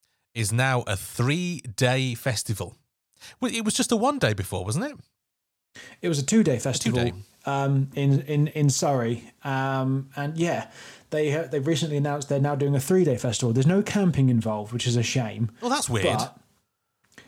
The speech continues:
Speaker 2: yeah, I mean, some festivals, th-, there are some festivals that are no camping. I think Damnation is, um, a two day no camping festival. That's,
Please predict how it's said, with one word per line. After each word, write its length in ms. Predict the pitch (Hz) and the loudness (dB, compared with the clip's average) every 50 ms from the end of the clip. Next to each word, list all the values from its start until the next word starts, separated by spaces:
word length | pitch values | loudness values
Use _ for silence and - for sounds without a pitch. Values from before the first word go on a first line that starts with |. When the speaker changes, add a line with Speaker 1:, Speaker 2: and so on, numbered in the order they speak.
| - _ - | -14 _ 2
Speaker 2:
yeah, 600 | 185 202 208 214 214 208 208 208 208 202 214 208 | 4 4 4 6 4 4 4 4 4 4 2 4
I 40 | 208 | 4
mean, 140 | 208 208 196 | 4 4 4
some 260 | - - 233 226 220 | 4 4 4 4 4
festivals, 420 | 220 208 170 - - 175 156 143 | 4 4 0 2 2 2 2 2
th-, 220 | 135 - 175 165 147 | 0 -2 -6 -6 -2
there 140 | - 185 196 | 0 2 2
are 160 | 190 185 175 | 2 2 0
some 200 | - - 170 151 | 0 0 0 0
festivals 440 | 135 156 139 - - 143 139 131 135 | 0 0 -2 -2 -2 -2 -2 -2 0
that 120 | - 147 135 | -2 -2 0
are 240 | 127 135 139 139 139 | 0 0 2 4 4
no 200 | 139 143 135 127 | 4 4 2 0
camping. 320 | - - 139 123 117 123 | 0 0 0 0 0 0
I 60 | 127 117 | 0 0
think 200 | 147 151 143 117 | 0 0 0 0
Damnation 760 | 156 147 147 147 147 143 143 135 - - 123 110 110 117 - 120 | 2 2 4 4 4 4 2 2 2 0 0 0 0 -2 -2 -2
is, 360 | 131 123 117 113 - - - 123 | -2 -2 0 -2 -4 -6 -6 -4
um, 320 | 123 120 117 113 117 120 - | -4 -2 -2 -2 -2 -4 -4
a 60 | 123 | -6
two 260 | - - 135 123 120 | -4 0 2 2 2
day 260 | 117 131 123 117 113 | 2 2 0 0 2
no 200 | 113 120 120 117 | 2 2 2 0
camping 340 | 117 - 123 117 107 113 110 | 0 -2 -2 -2 0 0 -2
festival. 480 | 104 - 120 113 - - - 110 113 110 | -2 -2 -4 -4 -4 -6 -6 -4 -2 -2
That's, 480 | 127 127 127 127 - - - - - | -2 -2 -4 -4 -6 -4 -4 -6 -8